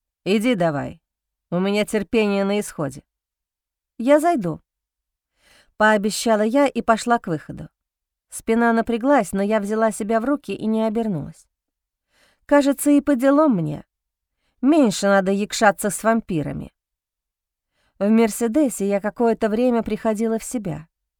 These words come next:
рассматривая тёмный двор через лобовое стекло. Я не стала говорить Андрею, что Эмиль не только не стал приставать,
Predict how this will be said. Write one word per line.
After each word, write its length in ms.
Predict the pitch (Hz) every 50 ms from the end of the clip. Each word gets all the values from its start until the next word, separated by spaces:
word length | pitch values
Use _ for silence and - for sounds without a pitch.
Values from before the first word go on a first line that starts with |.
| _ _ _ _ -
рассматривая 800 | 180 185 196 202 - - 208 202 196 - 190 190 185 190 190 185
тёмный 420 | - - 214 208 196 196 190 190
двор 280 | 175 190 196 226 233 220
через 320 | - - 202 180 196 185
лобовое 440 | 190 202 185 196 196 185 202 202 202
стекло. 460 | 185 - - 208 - - 156 147 170 _ _ _ _ _ _ _ _ _ _ _ _ _ _ _ _ _ _ _ _ _ -
Я 160 | 247 262 269
не 140 | 294 320 330
стала 360 | - - 339 330 277 190 180
говорить 460 | 170 180 190 190 208 220 220 196 -
Андрею, 420 | 220 208 214 208 233 262 254 240 220
что 280 | - - - 220 220
Эмиль 320 | 220 220 240 247 240 233 226
не 140 | 220 226 214
только 400 | - 294 311 311 269 - 233 214
не 120 | 208 208
стал 300 | 202 - - 208 202 196
приставать, 720 | - 202 202 - - - 220 196 151 139 143 - - -